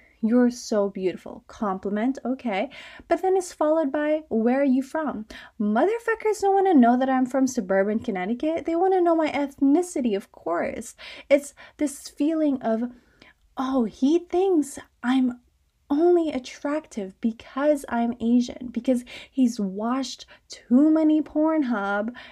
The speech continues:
and it's, <laughs> it's gross, and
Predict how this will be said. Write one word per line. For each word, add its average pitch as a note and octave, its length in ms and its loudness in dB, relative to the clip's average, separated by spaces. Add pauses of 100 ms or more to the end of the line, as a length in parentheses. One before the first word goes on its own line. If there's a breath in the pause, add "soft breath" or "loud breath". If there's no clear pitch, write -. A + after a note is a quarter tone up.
(120 loud breath)
and B3+ 460 2 (720)
it's, - 260 -4 (100)
<laughs> - 80 -20
it's C#4 520 0
gross, A3+ 1000 0
and A3+ 180 -2